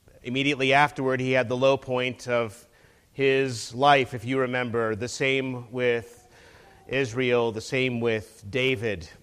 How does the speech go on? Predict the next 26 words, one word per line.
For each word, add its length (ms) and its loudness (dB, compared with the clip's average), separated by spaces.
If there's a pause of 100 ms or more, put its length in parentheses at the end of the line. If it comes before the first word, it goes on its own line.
(120)
And 520 -2
here 360 4
at 140 4
the 100 4
Lord's 540 2
table, 720 -2
as 120 -6
God 280 4
made 160 0
a 60 0
new 180 -2
covenant 640 0
in 200 -4
his 200 -6
blood, 380 4 (400)
they 80 4
leave 260 2
from 180 -2
that 200 4
holy 400 0
moment, 760 2 (120)
and 440 0
his 160 -6
disciples 880 -4
abandon 540 -4
him. 360 -8